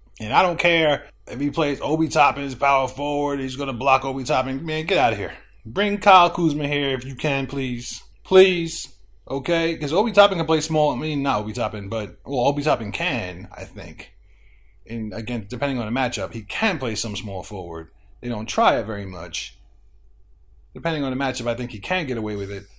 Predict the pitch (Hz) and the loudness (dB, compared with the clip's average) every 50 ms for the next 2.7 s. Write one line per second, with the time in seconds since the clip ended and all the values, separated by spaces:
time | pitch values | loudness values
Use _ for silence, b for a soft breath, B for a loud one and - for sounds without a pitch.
0 | _ - - - 139 131 - - - - 277 277 247 185 156 135 117 107 101 - | _ -18 -6 -6 -6 -4 -4 -4 0 2 2 2 2 0 -2 -2 -2 -2 -4 -4
1 | 120 117 - 123 110 104 - 117 110 104 98 92 - 104 95 90 80 78 78 - | -6 -4 -4 -4 -4 -4 -4 -4 -4 -4 -6 -6 -6 -6 -8 -8 -8 -10 -12 -14
2 | - - - - - - - - - 247 180 107 - - | -18 -20 -20 -20 -12 -4 -4 0 0 0 -2 -2 -4 -10